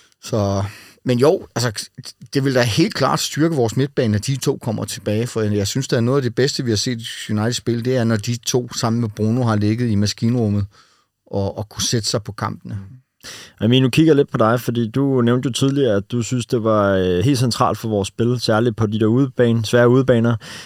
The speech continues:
Speaker 2: hvor vi har en dårlig statistik, at de to er med. Nu har vi jo både Brighton og Tottenham ude, som jo er top ti hold. Øh, forventer du en anden tilgang til de kampe nu, hvor de to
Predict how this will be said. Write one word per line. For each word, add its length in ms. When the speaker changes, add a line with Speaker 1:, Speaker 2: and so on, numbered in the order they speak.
Speaker 2:
hvor 140
vi 60
har 100
en 60
dårlig 200
statistik, 440
at 120
de 80
to 240
er 40
med. 300
Nu 180
har 200
vi 120
jo 120
både 240
Brighton 400
og 100
Tottenham 580
ude, 340
som 540
jo 120
er 220
top 240
ti 200
hold. 220
Øh, 720
forventer 560
du 80
en 80
anden 200
tilgang 360
til 120
de 60
kampe 300
nu, 120
hvor 140
de 120
to 320